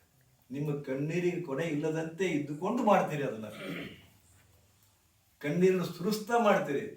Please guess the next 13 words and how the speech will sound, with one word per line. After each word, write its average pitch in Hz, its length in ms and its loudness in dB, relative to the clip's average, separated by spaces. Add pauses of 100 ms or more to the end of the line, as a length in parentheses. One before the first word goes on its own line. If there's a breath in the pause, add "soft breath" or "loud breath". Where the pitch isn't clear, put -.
ಸು-, - 160 -16 (100)
ಖುಷಿಯಿಂದ 202 400 -4
ಮಾಡೋದಿಲ್ಲ. 135 360 -4 (1160)
ಕಷ್ಟವನ್ನು 175 520 -6 (100)
ನುಂಗ್ಕೊಂಡು 208 460 0
ಮಾಡ್ತೀರಿ, 113 360 -2 (360)
ನಂಜುಂಡಿಗಳಾಗ್ತೀರಿ, 147 880 0 (1000)
ನಂಜುಂಡಿಗಳಾಗ್ತೀರಿ. 113 920 -6 (460)
ಇದು 147 140 -8
ಅವ್ರಿಗೆ 139 200 -6
ಕಲ್ಪನೆ 104 360 -10
ಬರೋದಿಲ್ಲ 98 420 -16
ಅವ್ರಿಗೆ. - 140 -20